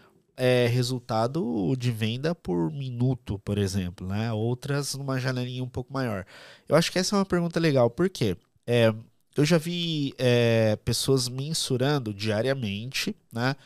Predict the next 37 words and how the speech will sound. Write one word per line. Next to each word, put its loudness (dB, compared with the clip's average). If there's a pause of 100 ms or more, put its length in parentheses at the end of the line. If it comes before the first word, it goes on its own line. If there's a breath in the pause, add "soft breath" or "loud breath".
(320 soft breath)
Então, -4
às 0
vezes, 2
o 0
teu 0
retorno 0
de -6
investimento, -4
ele -4
é 0
bom, -2
ele -2
é 0
alto, 2
às -6
vezes -8
ele -6
é -6
baixo, -6 (420 loud breath)
às 0
vezes 2
você 0
tem -8
um -6
dia 0
que -6
o -4
C -2
P -6
C -4
ele -4
subiu -6
muito, -2
às -2
vezes -6
ele -6
desceu, -2